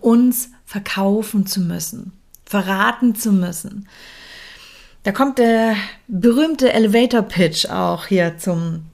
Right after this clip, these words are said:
zum Tragen. Innerhalb von kürzester Zeit rüberbringen, was uns so wichtig ist, was für uns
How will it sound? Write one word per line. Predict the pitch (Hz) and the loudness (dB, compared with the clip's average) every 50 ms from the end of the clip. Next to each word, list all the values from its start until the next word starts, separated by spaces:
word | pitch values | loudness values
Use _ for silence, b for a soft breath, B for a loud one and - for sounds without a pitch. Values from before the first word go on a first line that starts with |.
| - | -8
zum | - - 196 180 | -2 0 0 0
Tragen. | - - - 196 185 180 175 165 160 156 156 156 160 - _ _ _ _ _ _ _ _ _ _ _ _ _ | 0 -2 -4 -2 -2 -2 -2 -2 -2 -4 -4 -6 -8 -12 _ _ _ _ _ _ _ _ _ _ _ _ _
Innerhalb | _ 226 226 233 262 240 233 233 240 233 233 | _ 0 2 2 2 2 0 0 -2 -4 -4
von | - 254 247 226 - | -2 -2 -2 -2 -2
kürzester | - - 277 320 320 - - 285 - 277 254 247 | 0 0 0 0 0 -2 -8 -6 -4 -4 -4 -4
Zeit | - 240 220 214 214 208 | -4 -4 -4 -4 -4 -4
rüberbringen, | 220 196 226 214 254 214 208 - - 196 190 190 185 | -2 -2 0 0 -2 -2 -4 -4 -6 -4 -4 -4 -4
was | 185 190 190 | -4 -6 -6
uns | - - 202 202 - | -4 -4 -4 -2 -2
so | 214 196 190 | -2 -2 -2
wichtig | 226 202 - - 202 185 | -2 -2 -4 -6 -6 -4
ist, | 202 196 196 | -4 -4 -4
was | 214 220 - | -6 -6 -6
für | - - | -6 -6
uns | 311 359 - | -6 -6 -6